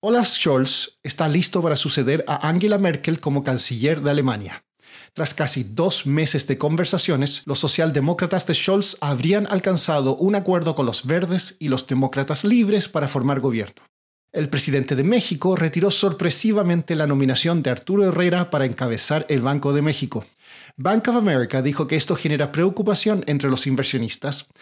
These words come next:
y Citigroup dijo que el subsecretario de Hacienda, Gabriel Llori, podría ser un reemplazo,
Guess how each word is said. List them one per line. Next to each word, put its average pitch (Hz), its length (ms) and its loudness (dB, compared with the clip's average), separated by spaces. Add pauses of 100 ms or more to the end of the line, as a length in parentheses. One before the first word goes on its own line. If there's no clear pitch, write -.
(160)
y 139 120 -6
Citigroup 131 580 0
dijo 143 260 -2
que 143 100 -2
el 127 100 0
subsecretario 139 680 0
de 131 60 -2
Hacienda, 143 440 0
Gabriel 127 380 0
Llori, 180 400 0 (220)
podría 139 400 0
ser 165 200 0
un 180 100 2
reemplazo, 202 680 0